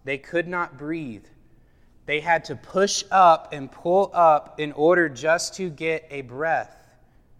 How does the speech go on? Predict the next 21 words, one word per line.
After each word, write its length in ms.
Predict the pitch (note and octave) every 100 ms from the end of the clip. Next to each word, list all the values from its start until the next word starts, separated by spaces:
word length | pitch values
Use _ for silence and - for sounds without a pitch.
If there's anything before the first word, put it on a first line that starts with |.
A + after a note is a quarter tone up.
| _ _ _ _ _ -
And 160 | C3 C3+
that's 340 | D#3 F3 -
why 480 | E3+ F#3+ F3 D3 C#3+
a 80 | C#3+
lot 340 | C3 C3+ F#3 G#3
of 140 | G3+
times 720 | - A3 G3+ C#3 A#2+ B2+ - - _ -
when 180 | C3+ C3+
people 360 | D3+ D#3+ F3+
were 160 | E3 D#3
crucified, 840 | - F3+ G3 D#3 C#3 C3+ B2 B2
it 180 | C3 C#3
took 280 | - E3 -
them 220 | D3 A#2+ G2+
days 680 | C3+ E3 D#3+ A#2 G2+ - - _ _ _ _
hanging 460 | - D#3+ E3+ D3+
there 380 | B2+ A#2+ A2+ A2 _ _ _ _ _
to 140 | C3+
suffocate 880 | B2 - D#3+ D#3+ C#3 - B2+ A2 _ _ _ _ -
and 200 | A#2+ A2
die. 360 | C3+ C3 G#2